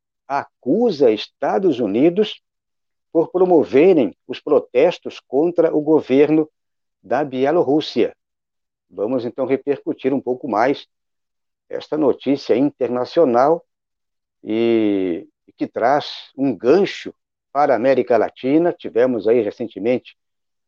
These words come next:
já um golpe também com o dedo dos Estados Unidos, um golpe com o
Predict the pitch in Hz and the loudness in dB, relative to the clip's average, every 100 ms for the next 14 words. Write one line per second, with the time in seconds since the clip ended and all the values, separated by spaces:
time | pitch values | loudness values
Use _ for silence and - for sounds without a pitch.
0 | _ - 92 117 120 113 98 85 _ _ | _ -18 -4 0 2 4 2 0 _ _
1 | _ - 120 107 101 131 147 - - - | _ -8 -4 -2 2 4 4 0 -14 -20
2 | _ 131 117 104 131 160 - 127 101 82 | _ -4 -2 0 2 2 2 -6 -6 0
3 | 131 143 104 85 98 151 127 123 - - | 4 4 2 -12 0 2 4 0 -4 -6
4 | 113 120 135 135 151 180 175 143 120 98 | -4 -2 0 4 6 4 2 -2 -2 2
5 | 135 143 131 - 131 117 | 4 4 0 -6 -4 -4